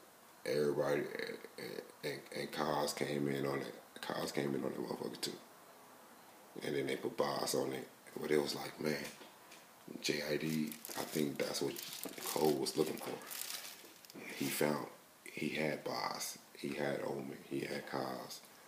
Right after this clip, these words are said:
but J I D was something different. Like, I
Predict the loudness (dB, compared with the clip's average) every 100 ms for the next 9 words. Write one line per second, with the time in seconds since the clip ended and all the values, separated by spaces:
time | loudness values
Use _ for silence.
0 | -20 -20 -20 -20 -20 -8 -2 -2 0 -2
1 | 0 0 2 0 0 -2 -4 -8 -2 6
2 | 6 4 -4 -10 -18 -20 -20 -18 -10 -6
3 | -6 -8 -14 -20 -20 -20 -20 -20 -20 -20
4 | -20 -20 -20 -20 -20 -20 -20 -20 -20 -20
5 | -14 -8 -6